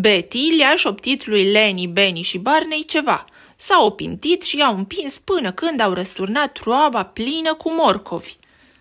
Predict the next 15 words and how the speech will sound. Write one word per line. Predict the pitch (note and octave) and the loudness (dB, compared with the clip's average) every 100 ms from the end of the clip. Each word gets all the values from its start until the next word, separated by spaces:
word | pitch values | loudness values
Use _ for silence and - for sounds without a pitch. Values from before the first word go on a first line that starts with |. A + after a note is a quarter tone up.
| _ _ _ | _ _ _
Ia | - G#3 | -6 -4
uitați, | G3 F#3+ F3+ F#3+ G#3 | -2 -4 -10 -10 -8
hai | B3 | -8
să | C4 B3 | -6 -4
vedem | B3 A#3+ - C#4 E4+ | -4 -4 -6 -8 -6
unde | E4+ D#4+ | -2 2
o | D#4+ | 2
răstoarnă. | E4 - D4+ G3+ F3+ F#3 G3 _ _ _ _ _ _ - | 0 2 2 2 0 -8 -12 _ _ _ _ _ _ 0
Ei | F4 G#3 | 2 2
bine, | E3+ C#4 F4+ F4 D#4 - _ | 0 0 4 2 2 -4 _
l-au | - F#4+ C#4 | 0 4 4
făcut | C4 F#3 F#3+ G#3+ G#3 | 4 0 0 -2 0
pe | - | 2
iepuroiul | A#3+ G3+ F#3+ F#3+ G3+ G#3 F#3 | 4 4 2 0 4 4 4
bătăuș | F#3 B3+ C#4+ G4 F#4 - | 4 2 4 2 2 -2